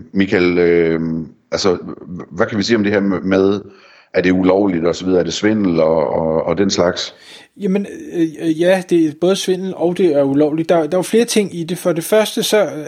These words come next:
Speaker 2: er der ikke nogen, øh, mig bekendt, affiliate-netværk nogen steder, der, der tillader, at man må det her. Så når du indgår en kontrakt med et affiliate-netværk om, at,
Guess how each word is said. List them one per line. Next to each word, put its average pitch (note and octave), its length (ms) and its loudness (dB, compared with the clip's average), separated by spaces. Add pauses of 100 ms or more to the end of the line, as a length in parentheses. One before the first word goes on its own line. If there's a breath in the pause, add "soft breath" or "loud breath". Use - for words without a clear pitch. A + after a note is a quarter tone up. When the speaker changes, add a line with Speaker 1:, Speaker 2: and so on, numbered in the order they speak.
Speaker 2:
er E3+ 140 -6
der D#3 100 0
ikke F#3+ 260 -2
nogen, F#3+ 360 2 (220)
øh, D#3+ 180 2
mig D#3+ 180 4
bekendt, F3 360 -2
affiliate-netværk D3+ 880 0
nogen D#3 220 -6
steder, D#3 340 4
der, C3 400 0
der A#2+ 140 -6
tillader, D3+ 480 2
at C3 240 -4
man B2 140 -6
må C#3+ 160 0
det C#3 100 -6
her. B2+ 140 -4
Så C#3+ 120 -8
når C#3+ 80 -6
du C#3+ 100 -2
indgår F3+ 300 0
en C#3 60 -6
kontrakt D#3 400 -6
med D#3+ 100 -6
et - 60 -8
affiliate-netværk F#3 800 0
om, E3 300 2
at, D3 320 0